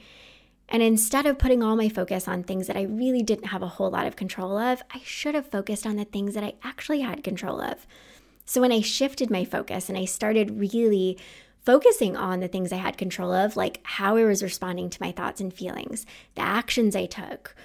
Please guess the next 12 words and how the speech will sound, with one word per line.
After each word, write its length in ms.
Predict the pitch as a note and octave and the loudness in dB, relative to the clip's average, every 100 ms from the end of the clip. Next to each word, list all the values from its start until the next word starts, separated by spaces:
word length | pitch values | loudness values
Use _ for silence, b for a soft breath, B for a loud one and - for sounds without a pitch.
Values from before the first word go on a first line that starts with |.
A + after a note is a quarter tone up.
| B B | B B
when 320 | G3 G3 A#3+ | 0 2 4
I 120 | B3 | 4
asked 280 | G#3 F#3+ - | 2 0 -4
for 80 | G#3 | -4
support, 680 | - - - F#3+ - - - - | -4 -6 -4 -2 0 -2 -8 -4
like, 200 | G3 - | -4 -4
these 600 | A#3+ G#3 A3+ A#3+ B3+ B3 | -10 -4 2 4 4 2
things 360 | - F3+ F3+ E3+ | -4 -6 -6 -6
were 120 | F#3+ | -6
so, 800 | F3 - - - A3 G#3 F#3+ F#3 F#3+ B B | -6 -8 -10 -6 -2 2 2 0 -4 B B
so 320 | - - F#3+ - | -8 -2 0 0
helpful. 640 | - - - - - - | -4 -8 -8 -6 -6 -8